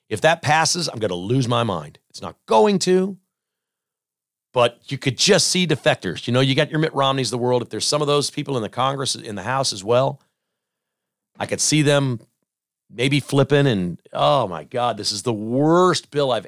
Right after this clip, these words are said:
ever seen. It is so bad. It is absolutely dreadful. It's awful. It's so bad. It's a Ukraine bill.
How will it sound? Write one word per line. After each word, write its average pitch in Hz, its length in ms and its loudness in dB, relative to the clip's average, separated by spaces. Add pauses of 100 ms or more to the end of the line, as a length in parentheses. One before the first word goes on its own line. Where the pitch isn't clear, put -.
(120)
ever 135 440 0
seen. 80 400 -8
It 147 140 2
is 113 120 0
so 151 540 0
bad. 92 460 -4 (420)
It 165 140 4
is 123 240 -2
absolutely 127 1000 0
dreadful. 87 760 -6 (880)
It's 143 300 -2
awful. 120 500 -2 (400)
It's - 160 -4
so 127 320 2
bad. 87 320 -2 (1300)
It's - 100 -4
a 110 60 -4
Ukraine 95 400 -2
bill. - 300 -14